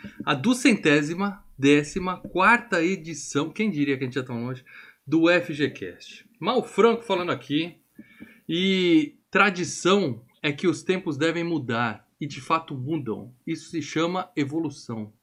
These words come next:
O príncipe de Zamunda disse isso em oitenta e oito. Então você, meu amigo,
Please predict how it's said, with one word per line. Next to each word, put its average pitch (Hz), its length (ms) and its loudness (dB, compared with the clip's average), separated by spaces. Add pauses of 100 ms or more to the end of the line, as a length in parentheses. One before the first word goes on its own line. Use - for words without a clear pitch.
(140)
O 185 80 -2
príncipe 285 580 8
de 220 120 4
Zamunda 220 600 8
disse 190 320 -4
isso 196 160 -4
em 196 60 0
oitenta 233 360 0
e 170 80 2
oito. 131 400 0 (360)
Então 240 200 4
você, 269 400 6
meu 220 180 6
amigo, 135 480 0